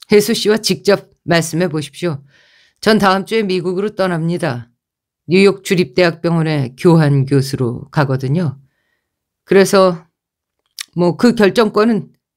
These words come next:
혜수 씨에게 드리겠습니다. 혜수 씨가 미국으로 찾아온다면 미국에서 혜수 씨와 결혼할 생각입니다만, 혜수 씨가 당신을 선택한다면 전 두 분에게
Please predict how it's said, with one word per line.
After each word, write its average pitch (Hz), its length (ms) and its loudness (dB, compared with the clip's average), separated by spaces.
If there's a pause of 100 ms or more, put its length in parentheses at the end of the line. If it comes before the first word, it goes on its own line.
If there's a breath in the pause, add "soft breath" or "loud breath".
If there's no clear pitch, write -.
(100)
혜수 208 240 2
씨에게 202 360 -2
드리겠습니다. 165 840 -4 (760)
혜수 233 220 2
씨가 240 300 2
미국으로 208 480 2
찾아온다면 175 1400 0
미국에서 165 540 2
혜수 156 340 0
씨와 160 320 0
결혼할 151 460 2
생각입니다만, 135 1000 0 (1300 loud breath)
혜수 214 220 2
씨가 240 240 0
당신을 208 480 0
선택한다면 196 880 0 (480)
전 214 300 2
두 196 180 2
분에게 202 480 0